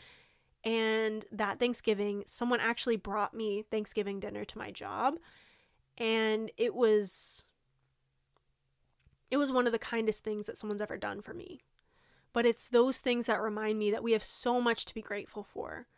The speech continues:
Because even though, obviously, I was very <laughs> financially unstable, I still had people around me that cared enough to make sure that, like, "Hey, you're working on Thanksgiving.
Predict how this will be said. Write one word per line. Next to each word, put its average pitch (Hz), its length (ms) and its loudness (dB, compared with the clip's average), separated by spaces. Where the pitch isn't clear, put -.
Because 233 440 -2
even 277 380 0
though, 214 560 2
obviously, 220 560 2
I 214 160 0
was 214 420 0
very 427 360 0
<laughs> - 0 -
financially 233 580 0
unstable, - 680 -4
I 240 100 4
still 339 220 -2
had 349 160 4
people 277 320 0
around 226 380 2
me 220 280 0
that 214 240 -4
cared 269 360 0
enough 214 520 -4
to 269 120 -2
make 247 200 2
sure 240 360 2
that, 214 340 0
like, 247 140 -8
"Hey, 302 140 -4
you're 269 220 -2
working 226 340 -6
on 220 120 -4
Thanksgiving. 208 680 -4